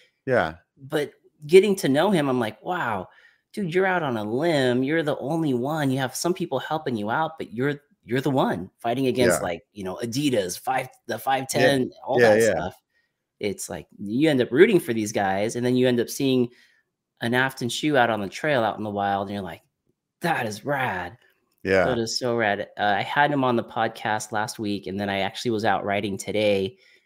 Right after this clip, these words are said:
Speaker 2: and a guy by the name of Alpha M T B, um, had purchased some, and he showed me his shoes. He's like, "I,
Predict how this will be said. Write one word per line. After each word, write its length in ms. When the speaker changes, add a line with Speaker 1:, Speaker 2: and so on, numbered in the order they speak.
Speaker 2:
and 100
a 60
guy 200
by 120
the 80
name 160
of 240
Alpha 340
M 160
T 180
B, 460
um, 480
had 280
purchased 380
some, 300
and 160
he 440
showed 300
me 140
his 120
shoes. 340
He's 120
like, 180
"I, 160